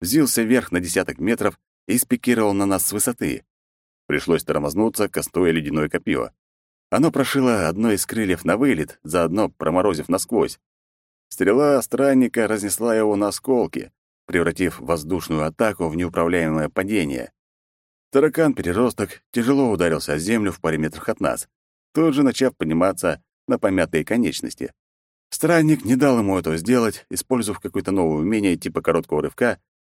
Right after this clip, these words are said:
на миг размазавшись в воздухе и с такой дури влепившись в тушу палочника щитом, что того протащило кувырком по дороге с десяток метров,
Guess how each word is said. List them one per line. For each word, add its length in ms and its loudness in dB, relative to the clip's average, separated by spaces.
на 120 4
миг 240 4
размазавшись 640 -2
в 20 -4
воздухе 500 -2
и 80 0
с 60 0
такой 280 2
дури 360 2
влепившись 580 -2
в 40 -20
тушу 300 -2
палочника 500 -2
щитом, 440 0
что 180 0
того 200 2
протащило 540 0
кувырком 520 -4
по 100 -2
дороге 300 0
с 60 -6
десяток 420 -4
метров, 480 0